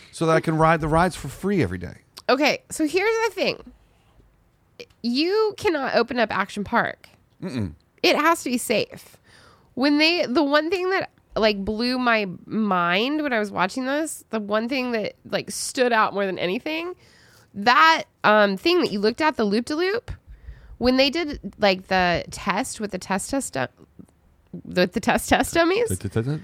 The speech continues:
Speaker 2: the
Speaker 1: mm-hmm.
Speaker 2: crash test dummies, um,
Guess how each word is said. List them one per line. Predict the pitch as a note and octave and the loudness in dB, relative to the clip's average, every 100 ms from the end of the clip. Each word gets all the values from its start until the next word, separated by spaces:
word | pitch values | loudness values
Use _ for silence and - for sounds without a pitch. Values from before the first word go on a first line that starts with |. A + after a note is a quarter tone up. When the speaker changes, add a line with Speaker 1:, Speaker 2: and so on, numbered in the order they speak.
| - | -12
Speaker 2:
the | - A#2 | -4 -4
Speaker 1:
mm-hmm. | |
Speaker 2:
crash | C3+ A#3+ F#3+ A3 - | 0 0 2 0 -2
test | G3+ F#3 - | -4 -4 -2
dummies, | - E3 G3 B3+ - - _ - _ _ - | -2 -2 -4 -6 -10 -16 _ -20 _ _ 4
um, | G#3 G#3+ F#3+ F3+ | 6 6 4 0